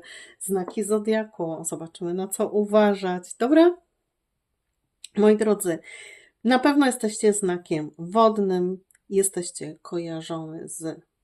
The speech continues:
empatią, mm, intuicją, a przede wszystkim was znać przez to, że jesteście bardzo wrażliwe, że jesteście bardzo głęboko emocjonalne, współczujecie innym.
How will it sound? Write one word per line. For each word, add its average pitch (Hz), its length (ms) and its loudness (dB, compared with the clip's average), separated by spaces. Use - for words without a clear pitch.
empatią, 180 1000 -4
mm, 151 760 -12
intuicją, 202 880 2
a 160 60 -12
przede 170 280 -6
wszystkim 165 640 -4
was 156 440 -6
znać 160 540 -4
przez - 260 -8
to, 190 120 -12
że 165 120 -12
jesteście 156 420 -12
bardzo 208 440 -2
wrażliwe, 180 760 -6
że 160 100 -8
jesteście - 400 -10
bardzo 160 540 -6
głęboko 180 760 0
emocjonalne, 180 1040 -4
współczujecie 208 1080 -2
innym. 170 640 -6